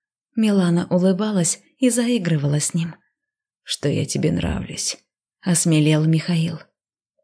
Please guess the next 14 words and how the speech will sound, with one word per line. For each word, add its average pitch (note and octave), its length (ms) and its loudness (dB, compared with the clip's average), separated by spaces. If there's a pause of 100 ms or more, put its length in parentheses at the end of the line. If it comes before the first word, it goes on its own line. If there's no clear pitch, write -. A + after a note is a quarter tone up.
(100)
«А F4 40 -2
это G4 320 4
мы B3 160 4
ещё C4+ 200 2
посмотрим. C#4 800 0 (180)
Догоняй!» C4+ 800 2 (600)
крикнула G3+ 500 0
она F3+ 160 4
мужчине G#3+ 680 2 (200)
и D4 120 2
припустила, B3 680 0
что G3 200 0
было G3 280 4
мочи. F3+ 460 0